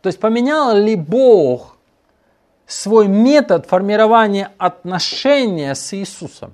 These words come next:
Нет. Значит, с его последователями также, так как вы находитесь в нём. Следовательно, я могу взять и изучить этот вопрос, как и используя что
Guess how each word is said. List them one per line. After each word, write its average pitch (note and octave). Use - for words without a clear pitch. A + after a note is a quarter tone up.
Нет. C3
Значит, E3+
с -
его F3
последователями F3
также, -
так D#3+
как B2
вы F#3+
находитесь D#3+
в G2
нём. F#2+
Следовательно, G#3+
я G#3
могу G#3
взять F3
и C#4
изучить D4+
этот C3
вопрос, A#2+
как A3+
и B3
используя A3
что C3